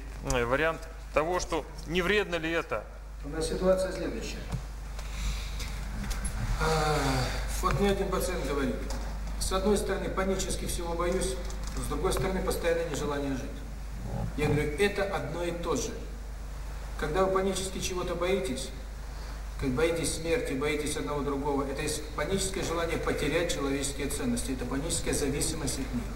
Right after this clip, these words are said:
Speaker 2: Чем сильнее мы за-, от них зависим, тем сильнее у нас желание с ними разорвать, хотя бы даже посредством своей смерти.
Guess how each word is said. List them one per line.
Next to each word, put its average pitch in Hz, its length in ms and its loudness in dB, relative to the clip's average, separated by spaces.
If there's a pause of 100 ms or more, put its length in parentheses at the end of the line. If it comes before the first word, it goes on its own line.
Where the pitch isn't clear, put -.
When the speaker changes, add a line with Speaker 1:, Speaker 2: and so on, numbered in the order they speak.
(460)
Speaker 2:
Чем 190 220 4
сильнее 190 380 4
мы 165 160 0
за-, 165 100 0
от 160 220 0
них 151 100 0
зависим, 151 500 2 (440)
тем 160 140 0
сильнее 185 440 2
у - 40 -2
нас - 200 0
желание 165 400 0
с - 100 -2
ними 156 200 -4
разорвать, 151 580 0 (100)
хотя 147 240 -2
бы 139 100 0
даже 139 240 2
посредством 131 600 0
своей 131 240 0
смерти. - 460 -2